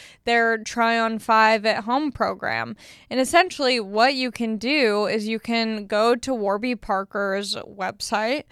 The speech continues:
Um, you can pick out five glasses that you like. They will send you said glasses to your home. You can try them on. Uh, you can keep them for a few days.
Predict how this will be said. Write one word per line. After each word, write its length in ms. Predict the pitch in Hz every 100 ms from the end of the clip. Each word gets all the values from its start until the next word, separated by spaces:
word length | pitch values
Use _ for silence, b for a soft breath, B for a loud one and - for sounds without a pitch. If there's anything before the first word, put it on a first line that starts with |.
| B B B -
Um, 380 | 214 214 214 120
you 160 | 233
can 240 | 233 247 226
pick 300 | 214 277 277
out 440 | 254 254 233 - _
five 540 | - - 214 233 302 254
glasses 540 | 226 202 190 208 196
that 180 | 196 -
you 180 | 196 196
like. 460 | 190 - 220 - b b b -
They 120 | 240
will 200 | 254 269
send 500 | - - 254 320 330
you 360 | 269 247 254 -
said 480 | - - 247 262 240
glasses 960 | 220 208 220 214 - - 147 233 - -
to 140 | - 302
your 240 | 339 330
home. 420 | 226 180 185 226 b b b b
You 100 | 233
can 160 | 226 226
try 360 | - 214 202
them 200 | 233 277
on. 440 | 226 180 185 220 247 b b b -
Uh, 320 | 220 208 202
you 160 | 175 220
can 220 | - 220
keep 240 | 214 220 196
them 340 | 214 214 220
for 220 | - 214
a 60 | 208
few 240 | - 214
days. 500 | 233 208 220 277 -